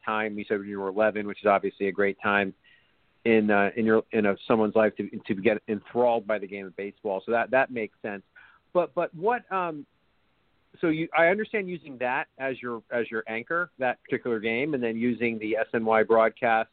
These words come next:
with, uh, you know, the Zoom meeting, the watch party. <laughs> But what gave you the impetus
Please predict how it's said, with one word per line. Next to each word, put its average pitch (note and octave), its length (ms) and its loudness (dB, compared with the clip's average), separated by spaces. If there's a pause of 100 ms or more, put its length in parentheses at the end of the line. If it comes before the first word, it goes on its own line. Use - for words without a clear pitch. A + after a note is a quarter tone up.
with, A2 160 -4 (160)
uh, F#2+ 220 -2 (480)
you B2 100 -2
know, A#2 60 0
the G#2+ 180 -4
Zoom B2 240 -2
meeting, A2+ 240 0
the G#2 60 -2
watch A2 360 4
party. G2+ 360 2 (1080)
<laughs> D4+ 180 -6
But E3 160 -2
what G#3+ 200 2
gave C4 200 -4
you A3+ 80 -4
the F3 160 0
impetus F3+ 380 -2